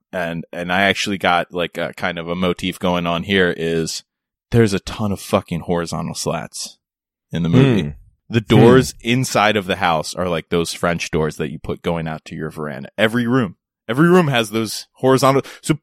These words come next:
Speaker 1: people are trying to
Speaker 2: Wild.
Speaker 1: look through slats
Speaker 2: Yeah,
Speaker 1: the whole movie.
Speaker 2: constantly peering.
Speaker 1: They're hanging out near fences. Like, people are looking through blind, like, for whatever reason, early Roland Emmerich really loved horizontal wooden lines.
Speaker 2: All right.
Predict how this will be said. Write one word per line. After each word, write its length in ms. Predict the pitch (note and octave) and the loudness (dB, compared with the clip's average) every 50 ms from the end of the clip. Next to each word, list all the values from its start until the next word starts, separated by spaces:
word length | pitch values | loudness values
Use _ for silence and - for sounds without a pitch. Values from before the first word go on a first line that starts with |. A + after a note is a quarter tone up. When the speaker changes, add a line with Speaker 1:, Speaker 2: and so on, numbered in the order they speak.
| _ | _
Speaker 1:
people 320 | - D3 D3 - E3 D3+ C3+ | -4 -2 0 2 4 6 6
are 100 | B2+ - | 6 6
trying 300 | - E2 D#2+ D#2+ D#2+ D2 | 6 4 6 6 4 4
to 60 | C#2+ | 4
Speaker 2:
Wild. 80 | C#2 A2 | 4 4
Speaker 1:
look 140 | A2+ A2+ - | 2 2 0
through 280 | - - A2+ A#2 A#2 | -2 -4 -2 -2 -2
slats 380 | A2+ - - G#2 G2+ F#2 G#2 A2 | -2 -4 -4 -4 0 2 4 4
Speaker 2:
Yeah, 180 | A2 G2+ F2 D#2 | 4 4 2 0
Speaker 1:
the 80 | A2+ | 2
whole 120 | A#2+ B2 A#2+ | 4 6 6
movie. 100 | A#2+ G2+ | 6 6
Speaker 2:
constantly 500 | G2 A2 A#2 A#2+ A#2 B2 - F#2 G2+ F#2+ | 6 4 4 2 2 2 4 4 4 4
peering. 440 | - - G2+ F#2+ F2+ F#2 F#2 F#2+ | 4 2 4 6 6 8 8 8
Speaker 1:
They're 120 | - B2+ G#2+ | 8 6 6
hanging 420 | F2+ E2+ - D3 C#3+ C#3+ C#3 C3 | 2 0 0 0 0 0 2 2
out 160 | B2+ B2+ A#2 | 2 0 0
near 180 | A#2 B2 A#2+ A2+ | 0 -2 -2 -2
fences. 880 | - - A2 G2+ A#2+ A#2+ - - B2 A#2 A2+ A2+ A#2 A#2 A2+ - - - _ - | -2 -4 -4 -4 -4 -4 -4 -2 -2 -2 -2 -2 -4 -4 -6 -8 -10 -12 _ -8
Like, 260 | G#2 G#2 G2+ - _ | -6 -6 -6 -6 _
people 280 | A2+ A#2+ A2+ B2 B2 B2+ | -6 -6 -4 -2 0 2
are 100 | B2 A#2+ | 2 2
looking 340 | A2 A#2 B2 - C3 B2 A#2 | 2 0 -2 -2 -2 -4 -2
through 220 | - C3+ B2 A2+ | -2 -2 -2 -2
blind, 300 | G2 G#2 G2+ A2+ D#2 F#2+ | -2 -4 -6 -6 -6 -6
like, 180 | G#2+ G2+ F#2+ - _ _ _ _ _ _ _ _ _ _ | -6 -8 -8 -10 _ _ _ _ _ _ _ _ _ _
for 160 | - C3 B2+ B2 | -4 -2 2 6
whatever 400 | B2+ D3 D#3+ F3+ E3+ D3+ D#3 D3 | 6 8 8 8 8 8 6 4
reason, 340 | C#3 C#3+ C#3 A#2+ A#2 G#2 - - | 4 4 2 2 -2 -6 -6 -2
early 300 | G2 A2+ B2 A#2 A#2+ A#2 | 0 0 2 4 2 2
Roland 420 | G#2+ G2 A2 A2+ A2+ A2+ A2+ G#2+ G2+ | 4 4 6 6 8 8 6 4 2
Emmerich 340 | F#2 G2 G2+ F#2+ F2+ F2 - | 2 2 2 2 0 -2 -2
really 340 | F2 F#2+ G2+ G2+ F#2+ F#2+ F#2+ | 0 2 2 4 4 4 4
loved 280 | F#2 F2+ F2 E2+ E2 - | 4 4 4 2 2 0
horizontal 840 | - F2+ F#2 F#2 F#2+ F2+ F#2 E2 E2+ E2+ E2 E2+ E2 E2 - - _ _ _ _ _ _ _ _ | 2 2 4 4 4 2 2 2 2 4 4 2 2 0 -2 -8 _ _ _ _ _ _ _ _
wooden 360 | F#2 F#2+ F#2+ F2 F2+ E2+ E2+ | 0 0 2 2 2 0 0
lines. 540 | D#2+ D#2 D2 C#2 C#2+ D2+ F2 - - - - _ _ _ _ _ _ _ _ _ _ _ _ - | 0 -2 -2 -2 -4 -4 -6 -6 -8 -12 -14 _ _ _ _ _ _ _ _ _ _ _ _ -2
Speaker 2:
All 120 | A2 A2+ A#2+ | 2 4 6
right. 240 | F#2 F2 F#2+ G#2+ | 6 6 4 4